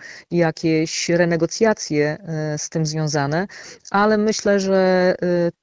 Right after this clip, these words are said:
tutaj, ponieważ, e, wielu klientów będzie się zastanawiało, jednak będzie miało z tyłu głowy to, czy wylecieć, czy, czy lepiej zostać,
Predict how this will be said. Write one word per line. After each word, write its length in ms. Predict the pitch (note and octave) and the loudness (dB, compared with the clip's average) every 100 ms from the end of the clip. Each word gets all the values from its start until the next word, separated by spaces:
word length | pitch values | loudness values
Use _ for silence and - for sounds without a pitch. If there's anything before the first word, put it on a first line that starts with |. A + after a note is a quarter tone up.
| - | -4
tutaj, 340 | G3 - F3+ E3+ | -4 0 -2 -2
ponieważ, 840 | F#3 F3+ F3+ F3 E3+ E3 - - | -4 -2 -2 0 -2 -2 -6 -2
e, 220 | F3 E3 D#3+ D#3+ - | 4 4 2 -6 0
wielu 280 | F#3 F#3 F3 | 2 2 0
klientów 920 | - F3 F3+ F3 F3 F3+ E3+ - - E3 | -4 0 0 0 -2 0 0 -2 -8 -4
będzie 440 | D#3 F3 G3 F#3+ | 0 0 0 -2
się 100 | F3+ | -2
zastanawiało, 640 | E3 - D#3+ D3+ D3+ D3 C#3+ | -4 -4 -4 -2 0 0 0
jednak 240 | C#3+ D3 | -2 -4
będzie 260 | D#3+ E3 E3 | -2 0 0
miało 220 | D3+ D3+ | 0 0
z 100 | - | -2
tyłu 220 | D#3 D3 | -2 0
głowy 300 | D3+ D3 D3 | 2 2 0
to, 160 | - D3+ | -4 -4
czy 220 | D3+ C#3+ | -2 -2
wylecieć, 560 | D#3 D3+ D#3 - C#3+ - | 0 2 2 0 -8 -8
czy, 180 | D3 C#3+ - - - | -8 -8 -12 -20 -14
czy 160 | - D3+ C#3+ C#3 C#3+ C#3+ D3+ | -4 0 2 2 0 0 2
lepiej 320 | D#3+ D#3+ D#3+ | 2 2 0
zostać, 540 | D#3 - D#3 - - | 0 0 -4 -6 -6